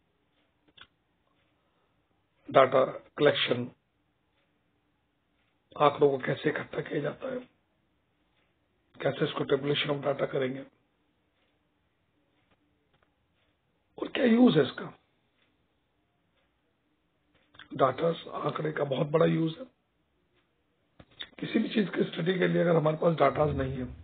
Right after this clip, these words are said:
तो वो शायद study सही रूप से नहीं कर पाएंगे। Map बनाना है, कुछ भी करना है, सब में data की जरूरत है। Population मैप बनाना है, population data चाहिए।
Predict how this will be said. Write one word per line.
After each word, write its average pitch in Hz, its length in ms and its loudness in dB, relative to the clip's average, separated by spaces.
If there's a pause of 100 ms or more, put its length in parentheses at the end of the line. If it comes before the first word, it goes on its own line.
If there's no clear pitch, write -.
(680)
तो 165 80 2
वो 160 160 0
शायद 147 360 2 (340)
study 156 280 -4
सही 151 220 2
रूप 143 140 -4
से - 160 -4
नहीं 156 140 0
कर - 220 -6
पाएंगे। 131 260 -10 (1900)
Map 151 240 8
बनाना 131 340 6
है, 127 80 4
कुछ - 180 -4
भी - 140 0
करना 127 300 0
है, 127 100 -4 (440)
सब 170 100 4
में 175 140 4
data 147 220 6
की - 100 -8
जरूरत - 280 -10
है। - 880 -12
Population 165 400 4
मैप 156 180 6
बनाना 151 320 4
है, 151 140 -4
population 131 440 -2
data 131 220 0
चाहिए। - 300 -6